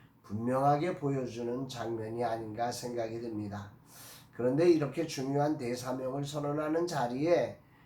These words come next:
어, 모여진 제자들의 상황은 또 만만치가 않습니다. 십칠 절 말씀을 보니까 "예수를 배웠고 경배하나 아직도 의심하는 사람들이 있더라.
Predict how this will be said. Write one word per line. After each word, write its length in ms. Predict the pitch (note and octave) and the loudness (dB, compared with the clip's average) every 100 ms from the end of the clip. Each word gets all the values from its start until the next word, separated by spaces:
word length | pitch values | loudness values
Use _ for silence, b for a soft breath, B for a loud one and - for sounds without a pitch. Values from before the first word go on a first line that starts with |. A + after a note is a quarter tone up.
| b b b - | b b b -6
어, 420 | A2 A2+ A#2 A#2+ | 2 4 4 2
모여진 640 | B2 C#3 D3+ D#3 D#3+ A#3 A3 | 2 6 8 6 4 -6 -4
제자들의 640 | C#3 B2 C3 B2 B2 B2 | -2 0 2 0 2 0
상황은 560 | B2 C3 A#2 A2+ D3 F3+ | -2 -4 -4 -2 -2 -2
또 140 | A3 | -2
만만치가 680 | A3 G#3 G3 E3 - D#3+ C#3+ | 0 2 4 2 0 0 2
않습니다. 540 | B2+ B2 A#2+ A#2 A2+ | 2 -4 -6 -6 -4
십칠 540 | A#2 - - - E3 D3 | -4 -6 -6 -2 -2 0
절 180 | D#3 D3 | 0 2
말씀을 520 | C#3+ C#3 - C3+ B2 | 2 0 -4 -8 -4
보니까 580 | B2 A#2+ - D#3+ - - B B B | -4 -4 -2 0 0 -4 B B B
"예수를 640 | B2 D3+ F3 A3 A3+ A#3 | 6 6 6 4 0 0
배웠고 480 | A3 G3+ F#3 - F#3 | 2 2 2 0 -2
경배하나 880 | E3 D3+ C#3 C#3+ B2 A#2 G#2 G2 - | 2 2 2 0 2 0 0 -4 -6
아직도 760 | G#2+ B2+ B2 C#3+ - F#3+ F#3+ G#3+ | -4 -2 0 -2 -4 -4 -2 -2
의심하는 480 | F#3+ F3 E3+ F3 | -4 4 4 4
사람들이 500 | E3+ E3 E3 E3 E3+ | 2 0 -2 -2 -2
있더라. 460 | D#3 - D3+ C#3 | -4 -4 -2 -2